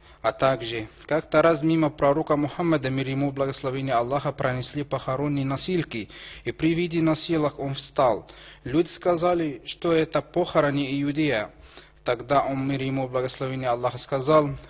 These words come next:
«Разве это не человек?» К признак-, к признакам человечес-, человечности исламской цивилизации относится тот факт, что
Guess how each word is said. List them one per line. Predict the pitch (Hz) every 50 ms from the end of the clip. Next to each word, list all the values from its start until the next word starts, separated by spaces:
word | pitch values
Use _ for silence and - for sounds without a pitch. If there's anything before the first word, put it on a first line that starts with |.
| - -
«Разве | 123 123 131 127 120 117 127 127 131 151
это | 156 151 - 123 107 95
не | 107 110 104
человек?» | - - 127 117 117 113 110 131 165 170 143 - - - - - - - - - - - - - - - - _ _ _ _ _ _ _ - _ _ _ _ _ _ _ _ - - - - -
К | - -
признак-, | - - 196 220 226 220 180 185 190 170 - - - - - -
к | - -
признакам | - - 185 208 208 185 190 170 151 - 156 135 127 120 113 98 - -
человечес-, | - - 151 139 143 143 143 156 180 170 - - 139 - - - 127 117 104 90 -
человечности | - - 143 139 143 143 147 175 185 - - 147 131 123 - - 131 123
исламской | 120 - 143 143 135 127 - - 131
цивилизации | - - - 135 131 135 135 127 - 175 190 190 - -
относится | 147 131 127 - 156 175 165 - 156 147 - 147 135
тот | - - 147 - -
факт, | - 160 170 165 -
что | - - - - 160 147 113 - -